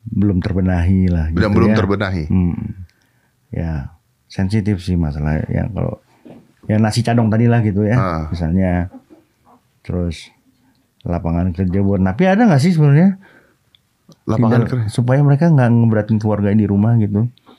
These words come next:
Speaker 2: Lapangan kerja buat napi. Oh, oke, oke.
Speaker 1: Nah, itulah kira-kira misalnya kan luas penjara itu kan ada kebunnya. Masa berkebun kan
Speaker 2: Ya, bisa menghasilkan.
Speaker 1: bisa menghasilkan. Menata apa dan lain-lain lah. Cleaning service.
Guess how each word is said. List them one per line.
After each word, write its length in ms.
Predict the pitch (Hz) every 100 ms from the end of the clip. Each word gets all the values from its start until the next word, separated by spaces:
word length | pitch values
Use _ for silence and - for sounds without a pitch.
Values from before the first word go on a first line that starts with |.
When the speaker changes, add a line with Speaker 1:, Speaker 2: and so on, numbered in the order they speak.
| _
Speaker 2:
Lapangan 380 | 101 104 101 104
kerja 300 | 104 101 120
buat 220 | 104 87
napi. 500 | - 87 - - 90
Oh, 680 | - 110 120 127 117 117 113
oke, 160 | - -
oke. 100 | -
Speaker 1:
Nah, 400 | 92 87 87 85
itulah 340 | - 107 101
kira-kira 300 | 92 87 92
misalnya 400 | 95 92 95 101 - -
kan 320 | 180 185 175
luas 460 | 151 135 110 120
penjara 320 | 120 113 104 107
itu 80 |
kan 120 | 120 131
ada 120 | 104
kebunnya. 720 | 101 98 92 90 92 101 107 - _ _ _ _ _ _ _ _ _ _
Masa 160 | 104 104
berkebun 500 | 98 98 90 101 113
kan 320 | 151 165 160 - - - - 113
Speaker 2:
Ya, 160 | 80
bisa 240 | 76 80 82
menghasilkan. 400 | 85 85 107 104
Speaker 1:
bisa 140 | 113
menghasilkan. 680 | 110 107 - 127 123 87 87 87 - _ _ _
Menata 720 | - 95 82 - 87 82 80 - _ _ _ _
apa 200 | - -
dan 220 | 87 85
lain-lain 500 | 78 78 80 80 85
lah. 180 | 76 71 71 _ _
Cleaning 300 | 92 90 87
service. 560 | - 92 95 - 95